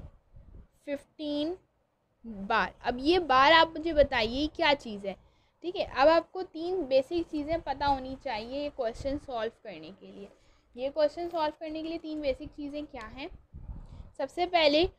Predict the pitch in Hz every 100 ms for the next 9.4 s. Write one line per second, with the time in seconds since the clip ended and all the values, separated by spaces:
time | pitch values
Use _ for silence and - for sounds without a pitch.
0 | _ _ 220 269 349 339 240 247 247 294
1 | 349 294 269 277 240 262 254 269 - 330
2 | - 240 - _ 311 523 - - - 220
3 | 247 208 - _ _ _ _ _ _ _
4 | - 285 392 381 _ _ _ _ _ _
5 | _ - - - - - - _ _ -
6 | 233 285 294 277 311 294 302 294 285 285
7 | 349 285 240 _ 285 285 240 233 320 -
8 | 247 254 247 - 302 294 320 285 254 262
9 | 277 277 277